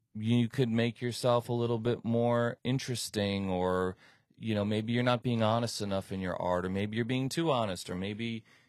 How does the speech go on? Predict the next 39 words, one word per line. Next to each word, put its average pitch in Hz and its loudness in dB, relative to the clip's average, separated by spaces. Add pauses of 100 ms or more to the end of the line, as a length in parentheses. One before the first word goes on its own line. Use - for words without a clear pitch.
(100)
you 110 -8
know, 110 0
what 110 -2
can 123 0
you 113 2 (120)
do 104 4 (260)
that's - -2
within 110 2
your 101 2
reach 101 0
instead 95 -2
of 92 -4
spending 98 0
money 90 0 (560)
to - -2
try 107 4
to, 95 0 (920)
um, 95 0 (440)
reach 113 -2
people? 85 -6 (460)
I, 92 0
I, 107 0
I 107 2
think 117 -4
that's, 113 2
that's 113 0
just 107 -6
a, 98 -2 (160)
it's, - -6
it's 123 0
a 131 0
perspective, 92 -2
and, 92 0
and 98 2
it 104 2
may 107 2
change, 98 0
but 85 -4
that's, 90 0